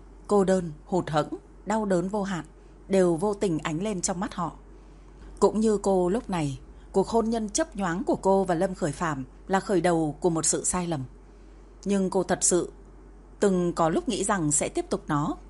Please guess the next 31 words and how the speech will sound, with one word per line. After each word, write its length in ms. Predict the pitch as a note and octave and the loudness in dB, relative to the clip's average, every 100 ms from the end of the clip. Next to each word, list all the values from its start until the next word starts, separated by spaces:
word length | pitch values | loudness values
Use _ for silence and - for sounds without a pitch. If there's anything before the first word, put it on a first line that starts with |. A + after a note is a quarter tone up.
| - | -10
nhưng 180 | F#3+ G#3+ | -2 2
mỗi 160 | G3+ A#3 | 2 2
lần 220 | A#3+ E3 | 0 0
muốn 160 | D#3+ E3 | -2 -2
đến 160 | D#3+ | -2
gần 160 | G3 E3+ | -2 -2
anh, 240 | F3+ F3+ D3+ - | -4 -4 -8 -8
cô 100 | - | -2
lại 120 | A#3+ G3 | 0 2
bị 120 | G3+ | 0
anh 240 | G3 F#3+ | 0 0
làm 180 | F#3+ C#3+ | -2 -2
tổn 220 | - D3 | -2 -2
thương 220 | D#3 F3 | -2 -2
sâu 180 | D#3 F#3 | 0 0
sắc 220 | D#3+ C#4 | -2 -4
hơn. 180 | A#3 F3+ D3+ - - - - - - | -2 -4 -4 -14 -20 -20 -20 -20 -10
Giờ 220 | - F3+ E3+ | 4 4 4
có 160 | F3+ | 2
lẽ 220 | E3+ - | 0 0
đã 420 | G3 - G#3+ B3 - F#3+ | 0 0 0 -4 -6 0
đến 160 | F3+ | 2
lúc 140 | F#3 - | 2 -2
kết 180 | D4 C#4+ | -6 -4
thúc 140 | D#4+ - - | -4 -6 -8
triệt 200 | - G3 | -2 0
để 240 | - F3 C#3+ | 2 0 0
cái 120 | D#3 | -2
sai 200 | F3+ F#3+ | -2 0
lầm 180 | F3 D3+ | 0 -2
này. 220 | C#3+ B2+ | -4 -6